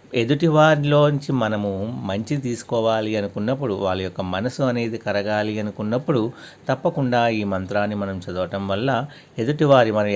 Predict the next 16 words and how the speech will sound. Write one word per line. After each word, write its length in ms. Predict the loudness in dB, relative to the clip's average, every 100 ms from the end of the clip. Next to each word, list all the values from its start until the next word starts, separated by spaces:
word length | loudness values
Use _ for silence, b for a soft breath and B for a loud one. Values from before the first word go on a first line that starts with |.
| 4
ఎవరైతే 400 | 4 2 2 4 4
ఆశిస్తామో 640 | 4 0 -6 -2 0 0 -2 -6 -12 -20 -20 -20 -20 -12 0
వాళ్ళ 160 | 2 2 0
యొక్క 160 | -4 -6 -4
మనసు 300 | -4 -4 0 0 0
అనేది 400 | 0 -2 -2 -4 -8 B B -6
నెమ్మది 280 | 0 2 4 2
నెమ్మదిగా 460 | 2 0 0 0 -2 -2
మారుతూ 420 | 0 0 0 -4 -4 -8 B B -6 0
మన 140 | 2 4
వైపు 240 | 4 4 0 -2
మారి 280 | -2 -2 -4 -8 -4
మనం 200 | -2 -2 -2
చేసే 280 | -2 -2 -4 0
పనికి 320 | 0 0 0 4
వాళ్ళ 220 | 4 2